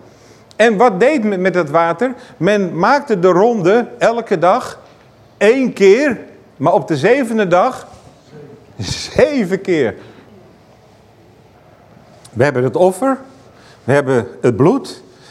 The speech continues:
we hebben w-, levend water en we hebben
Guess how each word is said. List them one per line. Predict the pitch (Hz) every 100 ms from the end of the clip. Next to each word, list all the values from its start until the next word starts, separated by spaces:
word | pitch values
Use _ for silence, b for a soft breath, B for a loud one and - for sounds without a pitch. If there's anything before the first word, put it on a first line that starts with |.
| B
we | 117
hebben | 135 147 127 113 -
w-, | 113 -
levend | 127 160 120 98
water | 135 180 214 262 269 - - _ _ _ _ _ _ _ _ _ _ _ _ - B B B
en | - 240
we | 175
hebben | 147 135 196